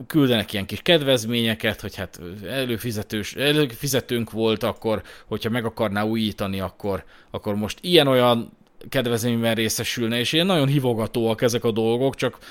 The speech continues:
ugye mindig, ugye visszajutok arra, hogy hát én hogy szoktam járni a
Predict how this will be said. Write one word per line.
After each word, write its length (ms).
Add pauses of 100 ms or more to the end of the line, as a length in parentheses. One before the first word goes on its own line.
(140)
ugye 380
mindig, 360 (280)
ugye 180
visszajutok 520
arra, 200
hogy 160
hát 160
én 140
hogy 160 (100)
szoktam 400
járni 320
a 180